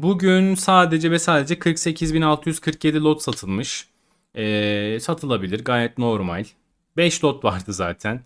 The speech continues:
Ta-, Tarkim'de iki lot, bir lot verildi. Bazı arkadaşlara verilmedi. Evet, halka arzlar böyleydi arkadaşlar. Kendinize iyi bakın. Ee, Üstad bu aralar yok. Size açılış ve kapanış videolarını çekecek.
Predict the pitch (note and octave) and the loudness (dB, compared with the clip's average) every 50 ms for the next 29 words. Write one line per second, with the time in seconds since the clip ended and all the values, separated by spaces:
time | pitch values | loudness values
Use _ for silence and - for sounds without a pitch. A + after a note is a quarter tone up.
0 | _ _ _ _ _ _ _ - - B2+ B2+ B2 A#2+ A#2+ A#2 A#2+ - - C#3 C#3 | _ _ _ _ _ _ _ -4 -2 0 2 2 2 0 -2 -4 -2 0 0 0
1 | C3+ B2+ - C#3 C3 C3 B2+ B2+ B2+ B2 - B2 B2 - A#2 G#2+ A2 G#2+ G#2+ - | 0 -2 -2 -2 0 0 0 0 -2 -2 -4 -6 -8 -4 -2 -2 -2 -2 -2 -6
2 | - A2+ G#2+ G#2+ G#2 G#2 - - F#2 F2 F2 E2+ E2 D#2+ G2 G#2+ A2+ A2+ A2+ A2 | -4 -4 -2 -2 -4 -4 -6 -8 -8 -8 -8 -10 -10 -8 -6 -4 -4 -4 -4 -4
3 | G#2 G2+ G2+ G2 G2 G2 F#2+ - - G2 G2 - - G#2 G2 G2 G2 F#2+ F#2+ F#2 | -4 -4 -4 -4 -6 -6 -6 -6 -8 -10 -10 -8 -8 -8 -6 -6 -6 -6 -6 -8
4 | F2 E2+ D#2+ - - _ _ _ _ _ _ _ _ _ _ _ _ - A#3+ C#4 | -8 -10 -14 -16 -20 _ _ _ _ _ _ _ _ _ _ _ _ 0 2 4
5 | B3 F3 - - - - _ F3 F#3+ G#3 G#3+ G#3 A3+ G#3+ G3+ F3+ E3 F#3+ F#3+ F#3 | 4 4 2 -2 -8 -2 _ 4 4 4 6 4 4 4 4 4 2 2 2 2
6 | E3+ F3 E3+ E3 D3 C3+ B2 A2+ G#2 G2+ - - G2+ G2 F#2+ - - F#2+ F#2 - | 4 4 4 4 4 2 2 2 2 0 0 -2 -4 -4 -4 -4 -6 -6 -8 -8
7 | - _ _ _ _ _ _ _ _ - F3+ F#3 F#3+ G#3 A3 A3+ A3 A3 A3+ A3 | -12 _ _ _ _ _ _ _ _ 2 2 4 4 4 4 4 6 8 8 8
8 | G#3+ G3 F3+ - - F#3+ G3 G3 G3 _ _ _ _ _ _ _ _ _ _ _ | 8 6 2 2 2 0 0 0 -4 _ _ _ _ _ _ _ _ _ _ _
9 | _ _ _ _ _ _ _ _ _ _ B2+ B2 B2 B2 B2 B2 B2 B2 B2 B2 | _ _ _ _ _ _ _ _ _ _ -2 0 2 2 2 2 2 2 0 0
10 | A#2+ B2 D3 D3+ - - E3+ D#3+ E3 E3 D#3+ D3+ D3 C#3+ C#3 C#3 B2+ B2 A#2+ A#2+ | 0 -2 -2 -4 0 2 2 2 4 4 6 6 6 6 6 4 4 4 4 4
11 | B2+ C#3 D3 D3 - - - - - _ _ - - B2 A2+ B2 B2+ B2 A#2 - | 4 4 4 2 -2 -8 -16 -16 -16 _ _ -8 -6 -4 0 2 2 0 0 -2
12 | B2+ B2 B2+ - B2+ C3+ C3 - B2 A2+ A#2+ B2 A#2 - A#2+ B2 A#2+ - - A#2 | -4 -4 -2 -2 -4 -4 -2 -4 -4 -4 -4 -4 -4 -2 -4 -4 -4 -4 -6 -6
13 | A2 A2+ A2+ A2 A2 G#2+ G#2+ G#2+ G#2+ G#2 - A#2+ G#2+ - A2+ F#2+ G#2+ B2 B2+ - | -4 -2 0 0 0 0 0 -2 -4 -4 -4 -6 -4 -4 -4 -2 -2 -4 -4 -8
14 | - | -16